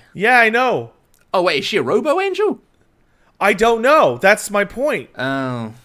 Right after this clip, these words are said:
Speaker 1: It's because, like, in the early seasons, they were building up that it would be, that, that she would be a robot,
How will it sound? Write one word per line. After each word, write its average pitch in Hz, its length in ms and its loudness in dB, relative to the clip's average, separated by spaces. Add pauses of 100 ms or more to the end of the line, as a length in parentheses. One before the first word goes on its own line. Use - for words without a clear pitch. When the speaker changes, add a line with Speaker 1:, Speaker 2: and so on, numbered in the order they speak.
(280)
Speaker 1:
It's 208 160 -8
because, 202 540 -6
like, 208 260 -4
in 208 100 -6
the 214 140 -8
early 269 340 -6
seasons, 170 540 -16
they 180 120 -12
were 170 120 -6
building 175 460 -6
up 170 240 -8
that 160 160 -2
it 156 80 -4
would 160 180 -10
be, 151 380 -6
that, 143 260 -6 (220)
that 135 140 -10
she 151 200 -6
would 170 140 -6
be 208 100 -6
a 208 80 0
robot, 233 580 -6